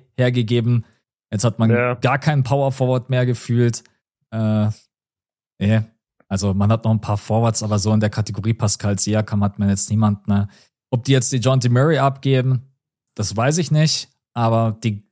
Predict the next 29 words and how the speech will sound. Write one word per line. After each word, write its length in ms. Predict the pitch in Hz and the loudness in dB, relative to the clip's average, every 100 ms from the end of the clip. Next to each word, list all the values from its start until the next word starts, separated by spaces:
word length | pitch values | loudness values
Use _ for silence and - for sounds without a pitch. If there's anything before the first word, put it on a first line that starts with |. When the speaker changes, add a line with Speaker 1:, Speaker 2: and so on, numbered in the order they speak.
| - | -6
Speaker 1:
also 160 | 113 | -2
das 200 | 110 127 | 0 2
wäre 200 | 139 123 | 2 2
bei 120 | 110 | 2
den 120 | 104 101 | 0 2
Raptors 380 | 113 - 101 | 0 0 -4
schon 120 | - 101 | -2 -2
richtig 360 | 107 - 95 | -2 -4 -6
geil. 160 | 107 101 | -2 -2
Das 180 | 101 107 | -2 -2
würde 120 | 101 | -4
ich 120 | 95 | -4
auch 320 | 98 101 - _ _ _ _ - | -4 -4 -6 _ _ _ _ -10
fühlen. 400 | - 104 101 95 | -2 0 0 -2
Also 180 | 123 120 | 0 2
mal 120 | 120 | 2
gucken, 280 | 113 120 123 | 2 0 2
was 140 | 113 | 2
mit 120 | 117 104 | 2 0
Siakam 420 | 123 117 117 117 | 2 2 2 0
Speaker 2:
Ja. 40 | |
Speaker 1:
noch 140 | 110 - | 0 0
passiert 360 | 104 - 107 | -2 0 0
und 100 | 104 | 2
ob 180 | 107 104 | 0 -2
da 120 | 95 | -4
überhaupt 400 | 98 95 101 104 | -4 -2 -4 -4
irgendwas 560 | 101 101 98 98 - - _ _ _ _ _ _ _ | -6 -4 -4 -2 -2 -4 _ _ _ _ _ _ _
passiert. 560 | 120 117 - 110 98 - | 0 0 0 -2 -2 -6